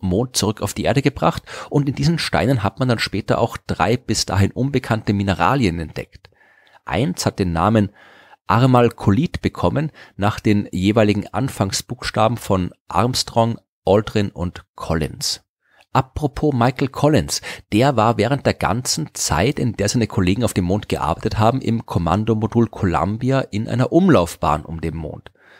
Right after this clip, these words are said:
Von dort aus hat er probiert, die exakte Stelle zu lokalisieren, an der die Landefähre Eagle aufgesetzt hat, und hat sich auf den Rückflug von Armstrong und Aldrin vorbereitet. Die haben sich insgesamt, äh, zwei Stunden und einunddreißig Minuten auf dem Mond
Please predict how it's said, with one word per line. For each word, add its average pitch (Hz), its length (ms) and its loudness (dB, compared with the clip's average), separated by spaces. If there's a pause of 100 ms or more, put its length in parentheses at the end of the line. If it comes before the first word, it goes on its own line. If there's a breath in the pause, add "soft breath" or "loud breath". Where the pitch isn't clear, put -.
(140 soft breath)
Von - 260 -4
dort 123 240 4
aus 120 200 -2
hat 123 80 0
er 123 60 2
probiert, - 500 -2
die 117 160 -10
exakte - 600 -4
Stelle 139 360 0
zu - 120 -2
lokalisieren, 98 680 0 (240 loud breath)
an 95 200 0
der 98 140 2
die 131 80 0
Landefähre 107 560 0
Eagle 104 280 -4
aufgesetzt - 680 0
hat, - 180 -8 (360 loud breath)
und 156 320 0
hat 120 140 -2
sich 120 120 -4
auf - 120 -4
den 92 200 -6
Rückflug - 580 -4
von - 260 -2
Armstrong 98 540 -4
und 110 160 -4
Aldrin 90 300 0
vorbereitet. - 840 -2 (560)
Die 143 140 2
haben 143 200 2
sich 123 220 -4
insgesamt, - 640 -2
äh, - 140 -10
zwei 117 360 0
Stunden 135 520 -2
und - 260 -8
einunddreißig 113 880 0
Minuten 107 420 -2
auf - 360 0
dem 92 160 -2
Mond 87 400 -2